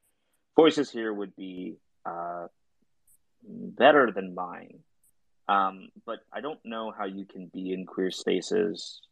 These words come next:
especially over the last twelve months, and not be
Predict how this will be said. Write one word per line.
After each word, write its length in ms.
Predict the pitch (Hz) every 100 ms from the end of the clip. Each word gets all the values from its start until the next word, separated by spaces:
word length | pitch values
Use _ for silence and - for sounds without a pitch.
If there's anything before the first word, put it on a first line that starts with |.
| -
especially 320 | - 110 113
over 100 | 101
the 60 | 95
last 200 | 92 -
twelve 200 | 107 90
months, 440 | 90 90 95 - -
and 240 | 95 90
not 340 | 87 90 90 - - - _ _ _ _ _ _ _ _ _ - -
be 600 | 104 104 101 101 95